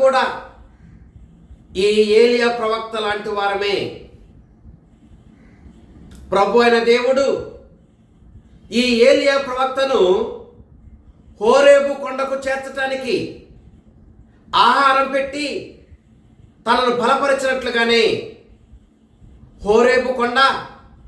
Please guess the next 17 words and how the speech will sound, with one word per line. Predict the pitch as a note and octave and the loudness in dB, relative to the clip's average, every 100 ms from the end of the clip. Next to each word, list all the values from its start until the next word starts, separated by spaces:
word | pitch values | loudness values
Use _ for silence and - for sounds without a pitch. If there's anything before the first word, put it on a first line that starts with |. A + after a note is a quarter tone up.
| - _ - - - - | -20 _ -20 -20 -18 -4
పరలోకానికి | G#3 B3+ C#4 C#4 C4+ C4+ C4+ C4+ C4 | 0 2 2 2 0 0 -2 -4 -4
సాదృశ్యం | B3+ C4+ C#4 - C4+ | -2 -4 -4 -8 -8
కనుక, | - - A#3 E3 D#3+ - - - - _ _ _ _ _ | -8 -8 -4 -2 0 -2 -10 -18 -20 _ _ _ _ _
మన | D#3 A3+ B3 A#3+ | -2 2 2 0
పరలోకపు | B3 C#4 C#4+ C#4 C#4+ C4 | 2 4 4 2 -2 -2
ప్రయాణములో | C4 C4 C#4 C#4 C#4 C#4+ C4+ - - - - - _ - - - | -4 -2 -2 -2 -2 0 0 -2 -6 -14 -20 -20 _ -20 -20 -16
మనకు | A#2+ D3+ A3 C#4 C#4+ | -10 -2 0 0 -2
కూడా | - C4+ C4+ C#4+ C4 - - - _ - - | -2 2 2 2 0 -6 -16 -20 _ -20 -12
శక్తి | B3 B3 E4 D#4+ | -10 -8 -8 -4
కావాలి | C#4 C4+ C4 | 0 2 0
కనుక, | B3 A3+ - D3 C#3+ G3 - - - _ _ _ | -2 -4 -4 -4 -4 -6 -8 -16 -20 _ _ _
మనకు | C3 D#3+ A#3 C#4+ C#4+ | -6 -2 0 0 -4
కూడా | C4+ C#4 C#4 C#4 - - - - _ | -2 0 0 0 -4 -10 -20 -20 _
బలము | - A2 G#3 C#4 C#4+ | -16 -4 -2 -2 -4
కావాలి | C4+ C#4 C4 C4 | -2 0 0 0
కనుక, | B3 A#3+ A3+ F#3 D#3+ E3 - - - _ F#3+ | -4 -4 -2 -2 -2 -2 -6 -16 -20 _ -2
ఆయన | C4+ F4+ F4 G#3+ | 0 2 2 0